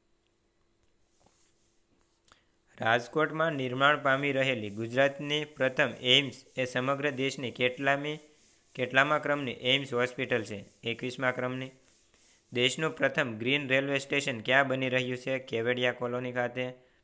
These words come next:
YouTube તરફથી ડાયમંડ એવોર્ડ મેળવનાર એકમાત્ર ભારતીય સિંગરનું નામ જણાવો. નેહા કક્કર.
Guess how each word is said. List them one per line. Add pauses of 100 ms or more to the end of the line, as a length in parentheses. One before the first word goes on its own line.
(640)
YouTube
તરફથી
ડાયમંડ
એવોર્ડ
મેળવનાર
એકમાત્ર
ભારતીય
સિંગરનું
નામ
જણાવો.
નેહા
કક્કર.